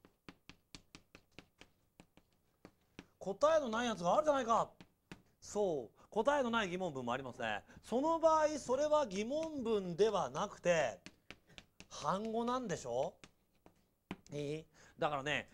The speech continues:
疑問文は直後に答えを持つという考え方はとても大事なんです。なぜかというと、それがなければ反語だと判断ができるからですね。いい？ね。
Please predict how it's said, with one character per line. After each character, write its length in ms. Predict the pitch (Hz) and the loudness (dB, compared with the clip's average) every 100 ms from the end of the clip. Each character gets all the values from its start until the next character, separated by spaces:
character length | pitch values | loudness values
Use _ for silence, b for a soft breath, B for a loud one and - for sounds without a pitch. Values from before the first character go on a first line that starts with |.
| B | B
疑 140 | 143 | -4
問 240 | 202 294 285 | 0 0 0
文 120 | 233 | -2
は 100 | 170 - | -2 -4
直 100 | 247 | -2
後 120 | 220 | -2
に 60 | |
答 240 | 170 147 226 | -4 -2 2
え 40 | |
を 60 | 170 | 2
持 140 | 180 | 0
つ 60 | 185 | -4
と 80 | 160 | -4
い 20 | |
う 20 | |
考 120 | 143 | -2
え 100 | 135 | -2
方 160 | 131 120 | -2 -2
は 80 | 107 | -6
と 100 | 139 | -2
て 80 | |
も 140 | 254 269 | -2 2
大 220 | 233 269 | 4 4
事 80 | 240 | 2
な 100 | 208 | -2
ん 60 | |
で 80 | 113 | -2
す。 100 | - _ B B | -14 _ B B
な 160 | 277 | -2
ぜ 120 | 311 277 | 0 0
か 120 | 285 | 0
と 80 | 247 | 0
い 60 | |
う 80 | 214 | -4
と、 100 | 180 | -6
そ 160 | - 247 | -6 -4
れ 120 | 320 | 0
が 120 | 311 | 0
な 200 | 233 330 | 2 2
け 120 | 302 | 2
れ 60 | 240 | 0
ば 140 | 165 | 0
反 320 | 135 208 262 | 0 0 0
語 100 | 254 | 2
だ 100 | 254 | 2
と 120 | 233 190 | 2 0
判 240 | 233 233 | 0 0
断 160 | 165 143 | -2 -2
が 80 | |
で 100 | 131 | -4
き 80 | 127 | -4
る 60 | 123 | -6
か 60 | |
ら 80 | 98 | -8
で 60 | 85 | -8
す 20 | |
ね。 140 | 110 156 _ _ _ _ _ _ _ _ _ _ _ _ _ _ _ _ _ _ _ _ _ - | -10 -10 _ _ _ _ _ _ _ _ _ _ _ _ _ _ _ _ _ _ _ _ _ -12
い 180 | 165 190 | -6 -6
い？ 80 | 262 _ _ _ _ _ _ _ _ _ | -8 _ _ _ _ _ _ _ _ _
ね。 220 | 185 190 | -8 -8